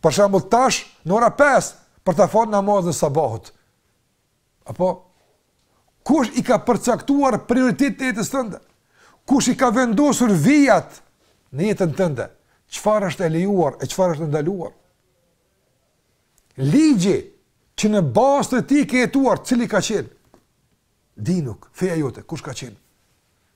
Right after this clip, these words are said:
Disa do të përgjigjen në mënyrë ndryshme, disa nuk do din, "Ah, çfarë, çfarë duhet përgjigjem? Nuk din." Të habitur, të hutuar, të friksuar, të tmerruar nga që e shohin,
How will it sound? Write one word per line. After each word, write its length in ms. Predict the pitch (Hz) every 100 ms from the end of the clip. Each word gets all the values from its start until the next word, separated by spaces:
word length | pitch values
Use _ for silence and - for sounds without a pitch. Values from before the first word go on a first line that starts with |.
| _ _ _ _ _
Disa 300 | 143 139 185 175
do 140 | 180
të 60 | -
përgjigjen 420 | 143 175 175 165
në 100 | 156
mënyrë 200 | 185 175
ndryshme, 300 | 156 165 165
disa 120 | 185
nuk 140 | 202 170
do 60 | 190
din, 180 | 233 196
"Ah, 360 | 226 233 - - _ _ _ _ -
çfarë, 400 | - 269 269 226 _ _ _ _
çfarë 220 | - 254 190
duhet 200 | 277 -
përgjigjem? 560 | 254 233 294 240 190
Nuk 160 | 214 180
din." 300 | 294 294 190 - _ _ -
Të 80 |
habitur, 600 | - 208 302 311 - 202 - -
të 60 | -
hutuar, 580 | 277 - 320 285 208 143 - _ -
të 60 |
friksuar, 720 | 262 269 - 311 320 262 175 - _ _ -
të 100 | 262
tmerruar 560 | 233 269 262 302 285 247
nga 200 | 262 247
që 160 | 254
e 40 | 220
shohin, 400 | 262 247 170